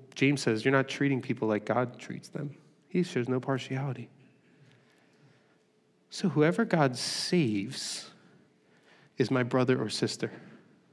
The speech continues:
Because we're all fellow heirs. We're all members of the same body. We're all partakers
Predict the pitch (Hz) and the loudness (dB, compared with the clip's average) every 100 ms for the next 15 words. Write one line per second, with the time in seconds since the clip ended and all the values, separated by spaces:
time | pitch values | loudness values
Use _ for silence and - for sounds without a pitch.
0 | _ _ _ _ _ _ _ _ _ _ | _ _ _ _ _ _ _ _ _ _
1 | _ - - 151 139 151 139 127 147 175 | _ -20 -2 2 4 4 6 6 6 4
2 | - 151 147 143 143 104 107 123 - - | 2 4 6 6 4 2 0 -2 -8 -16
3 | - _ _ _ _ _ _ _ - - | -20 _ _ _ _ _ _ _ -20 -18
4 | - 131 127 107 113 131 151 151 135 131 | 4 6 8 8 10 12 12 10 6 4
5 | 143 139 147 151 - 147 147 123 101 95 | 4 4 2 0 0 0 0 0 -2 -2
6 | 117 123 - - - - 120 135 113 113 | -4 -6 -10 -16 -16 -2 0 2 2 4
7 | 139 143 156 143 - 107 127 123 | 4 4 0 0 -2 2 2 2